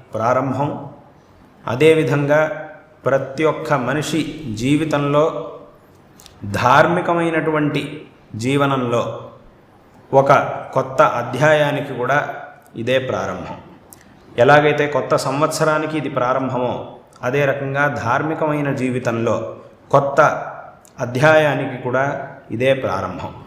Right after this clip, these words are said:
ఇటువంటి సందర్భంలో మనం మన జీవితంలో చేయవలసినటువంటి ఎన్నో సాధనల యొక్క మార్గాన్ని, దానికి తగినటువంటి ఆలోచనలను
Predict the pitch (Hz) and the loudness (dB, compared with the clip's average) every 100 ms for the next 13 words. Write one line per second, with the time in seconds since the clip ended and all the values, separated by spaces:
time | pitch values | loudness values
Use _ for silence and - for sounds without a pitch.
0 | - - - - - - - - - - | -20 -20 -20 -20 -20 -20 -20 -20 -20 -20
1 | - - - 147 185 196 185 156 160 160 | -20 -10 -4 2 4 6 4 4 4 2
2 | 135 147 143 131 - - - - - - | 0 0 2 2 0 -8 -14 -16 -20 -20
3 | _ _ _ _ _ - 117 123 147 160 | _ _ _ _ _ -12 -2 4 4 4
4 | 160 165 - - - - - 123 139 123 | 2 -4 -10 -16 -20 -14 -2 0 2 2
5 | 127 160 165 160 156 156 151 151 - - | 2 2 2 0 2 2 0 -2 -10 -2
6 | 151 151 147 147 147 139 139 135 131 127 | 0 2 0 0 -2 0 0 -2 -2 -4
7 | 131 - - - - 117 127 143 151 160 | -6 -10 -18 -20 -4 0 2 2 2 2
8 | 165 165 - - - - - 123 120 147 | 2 0 -4 -12 -14 -12 -6 0 2 4
9 | 143 160 160 151 139 - 143 - - - | 2 0 2 2 0 0 0 0 -6 -14
10 | - - - 123 123 131 160 151 160 156 | -20 -20 -12 0 6 8 8 8 8 8
11 | 151 156 156 - - - - - - 117 | 6 2 -2 -8 -14 -20 -20 -20 -4 2
12 | 131 143 139 135 147 156 151 151 139 143 | 4 4 2 0 2 0 2 0 0 -2
13 | 123 - 113 135 160 160 160 147 147 151 | -4 -6 0 2 4 2 0 -2 0 -2
14 | 160 151 | -2 -6